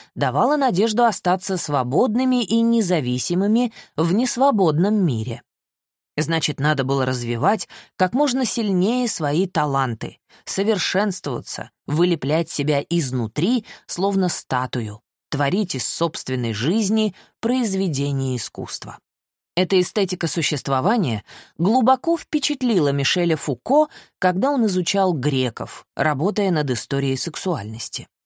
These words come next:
В последнем интервью он сказал: «Меня удивляет, что в нашем обществе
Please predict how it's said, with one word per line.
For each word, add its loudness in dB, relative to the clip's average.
В -12
последнем 0
интервью 0
он 0
сказал: -4
«Меня 2
удивляет, 2
что -2
в -2
нашем 0
обществе -2